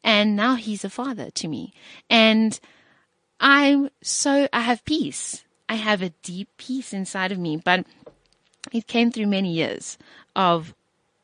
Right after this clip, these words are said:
very, very deep <laughs> counseling and going into myself and unpacking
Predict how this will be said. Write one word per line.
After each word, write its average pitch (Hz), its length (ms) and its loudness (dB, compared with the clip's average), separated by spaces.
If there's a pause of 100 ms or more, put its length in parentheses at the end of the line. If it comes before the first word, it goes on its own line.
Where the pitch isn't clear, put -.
very, 208 400 2
very 175 500 -4
deep - 400 -4 (320)
<laughs> 220 200 4 (300)
counseling 254 720 6
and 214 240 4
going 226 280 8
into 247 240 2
myself 226 440 4
and 214 100 2
unpacking 202 720 0